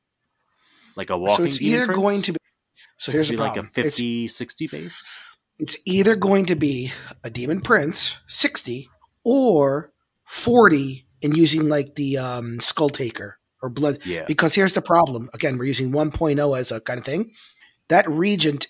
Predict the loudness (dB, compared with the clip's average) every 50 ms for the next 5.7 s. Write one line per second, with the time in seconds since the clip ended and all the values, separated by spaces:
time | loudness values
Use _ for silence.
0 | -2 -2 0 0 0 -2 -2 -4 -4 -2 0 2 2 2 2 2 0 0 0 2
1 | 2 0 -2 -4 -4 -4 -2 -4 -4 -4 -6 -10 -12 -14 -16 _ -20 -20 -20 -20
2 | -20 -20 -20 _ _ _ _ _ -2 -2 0 0 -2 -2 -4 -6 -10 _ _ -10
3 | -8 -2 2 2 2 2 2 2 4 6 6 6 4 2 2 4 4 4 4 4
4 | 2 2 2 -4 -2 2 0 2 2 2 0 0 0 0 0 0 -2 -2 0 0
5 | 0 -2 -2 -2 0 0 2 2 2 2 0 0 -2 -6